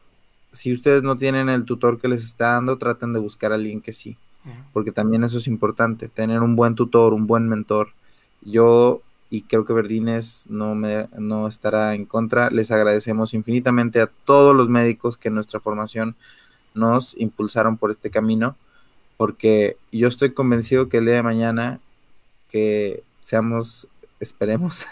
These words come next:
Speaker 1: <laughs> especialistas,
Speaker 2: <laughs>
Speaker 1: este, vamos a poder proporcionar el mejor, un mejor cuidado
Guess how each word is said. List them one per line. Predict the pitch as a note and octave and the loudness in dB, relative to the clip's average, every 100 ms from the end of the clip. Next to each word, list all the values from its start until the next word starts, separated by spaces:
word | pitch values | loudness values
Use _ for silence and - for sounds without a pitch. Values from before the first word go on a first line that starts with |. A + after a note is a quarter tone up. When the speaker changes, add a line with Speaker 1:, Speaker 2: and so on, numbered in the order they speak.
| - | -18
Speaker 1:
<laughs> | _ | _
especialistas, | G#2 C#3 F#3+ G#3+ C#3 B2 - - C#3 - - _ | -6 0 4 6 6 4 2 -2 -4 -6 -18 _
Speaker 2:
<laughs> | - - - | -20 -20 -2
Speaker 1:
este, | B2+ A#2+ A2+ - F2+ A#2+ A2+ A2+ - - _ _ - - | 4 4 2 -2 2 4 4 2 0 -6 _ _ -20 0
vamos | A#2+ C3+ D3 | 2 4 4
a | C#3 | 4
poder | A#2 C3 B2+ C3 C3+ C3+ | 4 2 4 6 4 0
proporcionar | C#3+ C#3 C3 C3 B2 B2 B2 - - - | -4 -2 -4 -2 -2 0 -2 -8 -20 -8
el | B2 | -6
mejor, | A#2 A#2+ B2 B2 B2 B2 | -4 -4 -6 -2 -2 -2
un | B2 B2 C3+ C#3 | -6 -4 -4 -4
mejor | D3+ E3+ D#3 | -4 -4 -4
cuidado | D#3 D3+ B2 - | 0 0 0 -2